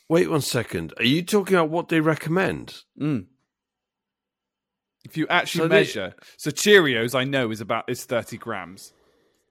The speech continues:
Speaker 2: Is the
Speaker 1: Thirty
Speaker 2: actual
Speaker 1: grams?
Speaker 2: Thirty grams.
Speaker 1: That's about four Cheerios.
Speaker 2: <laughs> Cheerios are very light.
Speaker 1: They are, but still, thirty grams is a very light weight.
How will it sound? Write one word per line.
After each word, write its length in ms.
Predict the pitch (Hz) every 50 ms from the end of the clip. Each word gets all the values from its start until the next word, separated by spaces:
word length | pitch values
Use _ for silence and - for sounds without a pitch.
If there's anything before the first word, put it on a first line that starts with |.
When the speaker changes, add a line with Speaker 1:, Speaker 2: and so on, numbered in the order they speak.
| _ _ _ _ _ _ _ _ _
Speaker 2:
Is 200 | 120 117 - -
the 200 | 110 107 104 101
Speaker 1:
Thirty 460 | 98 254 311 359 381 370 - 370 349
Speaker 2:
actual 100 | 330 - 359 381
Speaker 1:
grams? 460 | 349 - - 73 78 123 180 - -
Speaker 2:
Thirty 340 | 147 - 123 120 - - 127
grams. 500 | - 127 117 101 98 98 98 - - _ _ _ _ _ _ _ _ _ _ -
Speaker 1:
That's 160 | 359 - -
about 280 | 311 - - 233 147 151
four 360 | - - - 180 151 139 135
Cheerios. 680 | - - - 311 330 302 185 127 104 82 71 67 69
Speaker 2:
<laughs> 960 | - 175 - - - - - - - - - - - - 554 - - - - 147
Cheerios 460 | - - 320 370 370 311 277 185 165
are 20 |
very 220 | 156 180 240 240 190
light. 460 | 175 185 180 135 117 - - - - - _ _ _ _ - - _ _ _ _ -
Speaker 1:
They 180 | - 320 320
are, 380 | 320 320 320 294 214 101 92 - _ _ _ _ _ _ _ -
but 120 | 208 196
still, 380 | 180 - - 262 262 247 160 117
thirty 400 | - - 208 208 175 - - 202
grams 460 | - 214 220 226 233 220 160 127 123
is 160 | 117 110 117
a 60 | 123
very 260 | 113 131 135 131 123 123
light 400 | 127 135 139 135 123 - 131 -
weight. 400 | 165 175 139 95 - - -